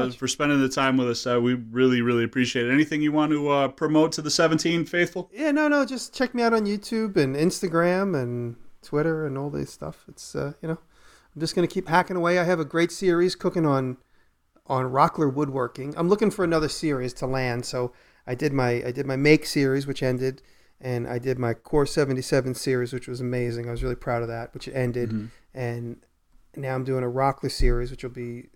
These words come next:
Speaker 1: ultimately six videos. Uh, I just established m-, my episode number five, which I'm gonna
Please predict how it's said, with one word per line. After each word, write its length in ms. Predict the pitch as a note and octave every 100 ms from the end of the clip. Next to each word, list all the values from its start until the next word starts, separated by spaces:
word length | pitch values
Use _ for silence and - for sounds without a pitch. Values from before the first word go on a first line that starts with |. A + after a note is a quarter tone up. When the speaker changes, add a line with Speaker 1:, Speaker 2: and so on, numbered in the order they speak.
| _
Speaker 1:
ultimately 380 | D3+ C#3 C3+ C3
six 280 | B2 E3 -
videos. 600 | C#3 A#2 A2+ A2 A2 - - B2
Uh, 160 | A#2 A2+
I 40 |
just 220 | A#2+ C3 C3+
established 480 | - B2+ B2 B2 -
m-, 180 | A#2+ B2
my 120 | A#2+
episode 420 | C#3 - C3+ B2+ B2
number 180 | A#2+
five, 380 | - - C3+ B2+
which 160 | A#2+ -
I'm 100 | B2
gonna 200 | A#2+ A#2+